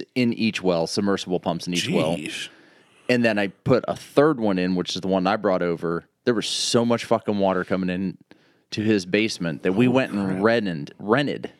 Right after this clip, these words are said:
Speaker 1: a three and a half horsepower pump that sat, like, gas-powered pump that was sucking the water out so fast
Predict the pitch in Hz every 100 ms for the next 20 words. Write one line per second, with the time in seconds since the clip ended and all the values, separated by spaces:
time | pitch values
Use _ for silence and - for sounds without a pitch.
0 | _ _ _ _ _ _ _ _ - 110
1 | 104 95 90 85 - _ - - 127 123
2 | 107 113 104 - 110 - 113 104 87 73
3 | - 113 117 - - _ _ _ _ _
4 | _ _ _ _ - 85 107 71 92 85
5 | 92 95 113 110 104 123 123 - _ _
6 | _ _ _ _ _ _ - 120 101 101
7 | - - 143 170 156 127 127 127 117 110
8 | - - 123 110 - 127 107 90 - -
9 | -